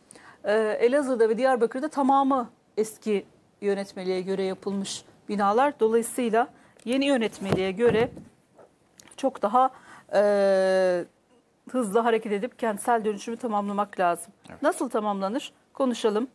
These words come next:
Speaker 1: Doktor Haldun Ersen bizimle olacak. Kentsel Dönüşüm ve Şehircilik Vakfı Başkan Vekili, Genel Sekreteri. Hoş geldiniz Haldun Bey yayına.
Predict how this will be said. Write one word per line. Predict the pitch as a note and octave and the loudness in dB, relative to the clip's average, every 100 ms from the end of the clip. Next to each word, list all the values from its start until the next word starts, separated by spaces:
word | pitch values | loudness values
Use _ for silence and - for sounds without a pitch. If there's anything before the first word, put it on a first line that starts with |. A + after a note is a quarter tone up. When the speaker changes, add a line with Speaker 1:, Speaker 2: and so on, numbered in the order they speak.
| _ | _
Speaker 1:
Doktor | A3+ A#3 A#3 | -4 0 0
Haldun | A#3 G3+ G#3 | 2 0 0
Ersen | G#3 G3 - A3+ | -4 -4 -2 -4
bizimle | A3 G3 G#3 | -2 -6 -6
olacak. | F#3+ F#3+ F#3 C#4+ - - - - | -4 -6 0 0 0 -16 -20 -20
Kentsel | - A3+ A3 B3+ A#3+ G3+ | -4 -2 0 0 0 -2
Dönüşüm | A3+ G3+ - C#4 | -6 -6 -4 -2
ve | B3+ | -2
Şehircilik | B3+ A3+ A3+ G3 A3 | -2 -4 -2 -4 -4
Vakfı | F#3 F#3 - A3+ - _ _ _ _ - | -4 -6 -8 -12 -12 _ _ _ _ -4
Başkan | A3 - A3 G3 | -4 -4 -4 -4
Vekili, | G3 - A#3 C#4 - - - - | -6 -4 -4 -4 -6 -20 -20 -4
Genel | G#3+ G#3 G3 | 0 2 0
Sekreteri. | G#3 G3 F#3+ A3 A3+ | -2 -8 -2 0 2
Hoş | C4+ B3 - | 2 0 2
geldiniz | A3+ G#3+ C4 | 0 0 -2
Haldun | C4 A#3 B3 | 0 0 0
Bey | B3 | -2
yayına. | C4 A#3+ A3 | 0 0 -2